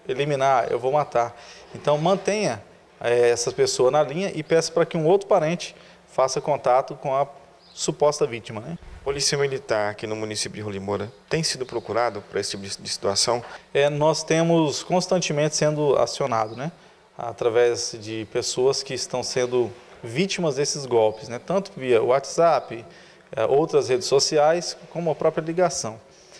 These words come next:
Speaker 1: E por inúmeras vezes chega ao nosso conhecimento de pessoas que foram vítimas, mas não registraram, mas chega ao nosso conhecimento. Então, a gente faz esse alerta, esse esclarecimento pra população,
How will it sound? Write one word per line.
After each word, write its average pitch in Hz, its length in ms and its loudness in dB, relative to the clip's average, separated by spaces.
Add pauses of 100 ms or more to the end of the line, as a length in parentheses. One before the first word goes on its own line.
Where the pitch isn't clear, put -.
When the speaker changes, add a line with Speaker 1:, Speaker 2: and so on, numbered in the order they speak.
(220)
Speaker 1:
E 139 140 -2
por 165 280 0
inúmeras 190 640 2
vezes 160 400 2
chega 156 300 2
ao 135 80 4
nosso 127 300 2
conhecimento 139 760 -2 (340)
de 120 140 -8
pessoas 147 480 2
que 156 100 -2
foram 175 400 4
vítimas, 175 560 2
mas 160 280 2
não 165 120 2
registraram, 160 800 2 (480)
mas 117 200 -6
chega 135 220 0
ao 135 40 -4
nosso 135 220 0
conhecimento. 131 420 -6
Então, 165 220 -2
a 202 80 -2 (280)
gente 156 140 -6
faz 165 160 6
esse 151 160 2
alerta, 143 500 4
esse 131 100 -4
esclarecimento 123 540 0
pra 117 80 -2
população, 147 560 0